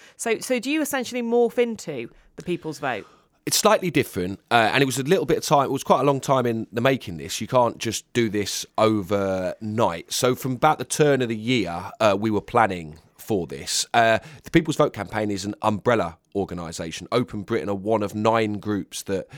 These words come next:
Speaker 2: that came together. And not only we came to come together with a joint campaign, so joint objectives, joint messaging and all the rest of it, we actually moved into one set of offices in,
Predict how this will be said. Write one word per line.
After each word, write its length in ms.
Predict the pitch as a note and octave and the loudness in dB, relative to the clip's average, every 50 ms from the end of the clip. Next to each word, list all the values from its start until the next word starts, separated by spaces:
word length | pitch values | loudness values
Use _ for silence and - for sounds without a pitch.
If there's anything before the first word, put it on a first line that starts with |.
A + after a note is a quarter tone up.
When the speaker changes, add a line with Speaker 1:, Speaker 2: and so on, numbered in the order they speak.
| - - - - | -20 -18 -10 -6
Speaker 2:
that 120 | - G#2 - | -6 -6 -2
came 220 | - G#2+ G2 E2+ | -2 -4 -4 -4
together. 400 | - - E2 A2+ G#2 F2+ F2 - | -6 -4 -2 -2 -2 -2 -4 -4
And 140 | - A2+ A#2+ | -2 0 2
not 100 | C#3+ E3+ | 2 4
only 140 | D3+ D3+ C#3 | 2 0 -2
we 120 | A#2+ C3 | -4 -6
came 240 | A#2+ - B2+ B2 A#2 A#2 | -6 -2 -2 -2 -2 -4
to 120 | - - | -8 -12
come 220 | - - B2+ B2+ A2+ | -8 -2 -2 -2 -2
together 380 | - G#2+ - A#2+ A#2 G#2+ A2 | -4 -4 -2 0 0 0 0
with 160 | G2+ G2+ F#2+ G#2 | -2 -4 -4 -6
a 60 | F#2+ | -6
joint 320 | - - A#2+ A2+ G#2+ - _ _ _ _ _ _ _ _ _ - | -2 0 0 0 0 -4 _ _ _ _ _ _ _ _ _ -8
campaign, 500 | - A2+ A2 G#2+ F#2 - A2 A2 A2+ A2 | 0 0 0 0 2 0 0 0 0 -2
so 240 | - - G2+ F#2 F2+ - _ _ | -2 -2 -2 -2 -4 -8 _ _
joint 240 | - A2+ A2+ - - | 0 0 2 2 0
objectives, 720 | G2+ F2+ - A2+ A2 - - - - A2+ G#2+ G2 - - - - - - - - - | -4 -4 -2 -2 -2 -2 -4 -4 -4 -4 -4 -4 -6 -10 -12 -14 -16 -16 -16 -8 0
joint 240 | - A#2+ A2+ - - | 2 2 2 2 0
messaging 380 | A2 G2+ - - E2+ - G#2 | -4 -4 -6 -6 -4 -2 -2
and 100 | G2 G2+ | 0 0
all 80 | G#2 G#2 | -2 -2
the 80 | G#2 | -2
rest 160 | A2 G#2+ - G2 | -2 -4 -4 -6
of 60 | E2+ | -10
it, 60 | - - - | -10 -6 0
we 80 | A2+ C#3 | 2 2
actually 220 | D#3+ D3+ - E3+ | 2 2 -2 -2
moved 440 | C3 A2+ B2+ C#3+ D#3 D#3+ C#3+ - - | 0 2 4 4 4 4 2 0 -2
into 220 | G2 F2 - G#2 | -8 -6 -6 -8
one 260 | F#2+ F#2 G#2+ A2 G#2 | -6 -4 -4 -4 -4
set 220 | F#2+ - A2+ - - | -4 -4 -4 -4 -2
of 80 | F2 | -2
offices 420 | A2+ A#2 - - - - F2+ E2+ - | -2 -4 -4 -6 -8 -8 -8 -8 -8
in, 280 | F2+ F2 F2 E2+ D#2 | -8 -8 -8 -10 -12